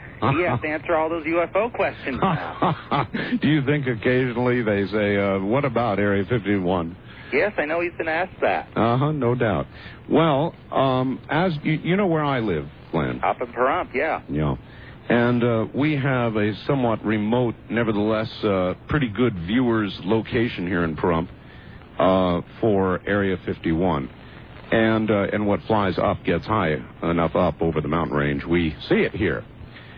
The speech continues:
Speaker 2: And, uh, there are a lot of people with a lot of stories in Pahrump, and I'm one of the guys who's got a story, and I am gonna tell it to you next hour, I think, and get your view. But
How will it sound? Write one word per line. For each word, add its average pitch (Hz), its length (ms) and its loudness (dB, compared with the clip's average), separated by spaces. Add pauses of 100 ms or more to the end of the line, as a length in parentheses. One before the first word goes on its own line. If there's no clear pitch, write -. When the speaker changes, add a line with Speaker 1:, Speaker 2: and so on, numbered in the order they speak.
(240)
Speaker 2:
And, 113 340 2
uh, 107 140 2
there 107 140 2
are 107 120 2
a 101 80 0
lot 135 160 -2
of 139 80 -6
people 123 240 0
with 113 80 0
a 104 60 2
lot 113 240 0
of 92 80 -2
stories 98 440 0 (120)
in 95 200 -2
Pahrump, 92 400 2 (120)
and 92 280 0
I'm 156 280 0
one 151 180 0
of 127 60 -2
the 117 80 -2
guys 110 440 0
who's 104 140 -4
got 101 240 2
a 87 60 -2
story, 82 420 2
and 85 100 0
I 117 180 2
am 127 200 0
gonna 95 240 0
tell 90 240 0
it 73 120 -2
to 80 100 0
you 78 80 2
next 80 340 -2
hour, 80 240 4
I 71 80 0
think, 76 280 -4
and 73 280 -2
get 87 220 0
your 76 160 2
view. 71 280 2
But 82 120 0